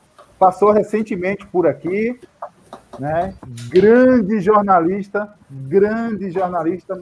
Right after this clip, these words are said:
Marcelo Araújo, né? Quem não conhece Marcelo Araújo, o plantão, né, da Rádio Jornal, passou aqui, deixou o abraço dele também.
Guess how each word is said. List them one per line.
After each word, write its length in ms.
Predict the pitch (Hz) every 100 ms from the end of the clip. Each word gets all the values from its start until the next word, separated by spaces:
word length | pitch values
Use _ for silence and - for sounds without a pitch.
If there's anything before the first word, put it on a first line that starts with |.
| 175
Marcelo 680 | 151 165 147 - - 190 208
Araújo, 580 | 185 156 156 180 170 196 - _ _ - - - - _
né? 160 | 139 147 -
Quem 160 | 240
não 160 | 240 214
conhece 540 | 180 160 160 185 185
Marcelo 360 | 165 151 160 151
Araújo, 440 | 143 143 160 165
o 40 | 156
plantão, 680 | 165 147 131 147 170 202 - _ _ _ _ _ - -
né, 280 | 131 147 170 165
da 160 | 151
Rádio 360 | 131 147 170 160
Jornal, 680 | 151 139 139 147 170 202 _ _ _ _ -
passou 320 | 160 156 180
aqui, 200 | 165 175
deixou 280 | 170 170 175
o 40 |
abraço 380 | 160 160 156 143
dele 160 | 139 131
também. 280 | 135 95